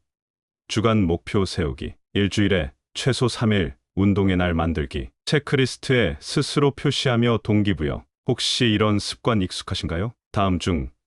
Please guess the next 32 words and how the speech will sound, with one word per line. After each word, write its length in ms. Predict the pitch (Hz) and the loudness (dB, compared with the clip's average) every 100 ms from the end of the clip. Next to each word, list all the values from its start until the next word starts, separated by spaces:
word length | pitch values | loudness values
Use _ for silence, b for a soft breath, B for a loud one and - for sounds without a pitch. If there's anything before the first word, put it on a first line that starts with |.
| _ 95 | _ 0
몇 220 | 101 - | 0 0
가지나 320 | 107 107 107 | 0 2 0
해당되시나요? 760 | 101 95 82 67 - 73 92 117 _ | 0 -2 -2 -4 -4 -4 -4 -6 _
하루 260 | - 139 135 | -2 0 0
삼천 400 | - 127 - 113 | 0 -2 0 0
보도 280 | 98 76 67 - | 0 -2 -6 -6
걷지 320 | 104 92 98 | -4 -2 -2
않는다. 500 | 80 82 69 65 - _ | -2 -2 -4 -8 -12 _
최근 320 | - 143 143 | -2 2 4
일주일 360 | 127 113 120 113 | 4 4 4 2
동안 300 | 107 104 101 | 2 0 2
운동한 480 | 87 98 95 95 92 | 2 2 2 2 2
날이 240 | 87 95 | 2 0
하루도 320 | 90 95 87 | 0 -2 -2
없다. 400 | 65 - - - _ - | -4 -4 -8 -8 _ -4
앉았다 680 | 87 85 85 - 67 64 _ _ _ - | 0 0 0 -2 -4 -4 _ _ _ -2
일어날 380 | 90 92 85 - | 0 2 0 -2
때 280 | 76 65 - _ - | -4 -4 -10 _ -2
무릎이나 540 | 95 101 - 104 101 | 0 0 0 0 0
허리가 340 | - 101 90 | 0 0 0
자주 360 | 87 - 85 80 | -2 -4 -2 -2
아프다. 500 | 67 - - 69 - - | -4 -8 -8 -8 -8 -6
두 200 | 104 104 | -2 2
개 200 | 113 110 | 2 2
이상 360 | 98 92 104 95 | 2 0 0 0
해당된다면 800 | 92 85 78 69 67 76 67 - _ - | 0 -2 -2 -4 -4 -4 -6 -10 _ -6
지금이 380 | - 117 120 117 | 0 2 2 0
바로 300 | - 107 113 | 0 0 0
시작해야 500 | - 123 - 120 110 | -2 -2 -2 0 0
할 220 | 123 113 | 0 -2
타이밍입니다. 800 | - 123 113 95 71 - - - _ | -2 0 2 0 -2 -4 -8 -12 _
운동은 560 | 98 98 98 101 85 | 2 4 4 2 0